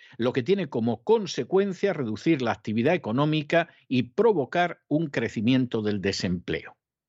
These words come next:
La banca central, en especial, tiene que valerse de los tipos de interés para enfrentarse con este dilema,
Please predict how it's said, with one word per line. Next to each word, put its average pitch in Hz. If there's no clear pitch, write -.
La 110
banca 143
central, 160
en 147
especial, 202
tiene 151
que 139
valerse 208
de 196
los 160
tipos 123
de 175
interés 165
para 120
enfrentarse 113
con 107
este 120
dilema, 131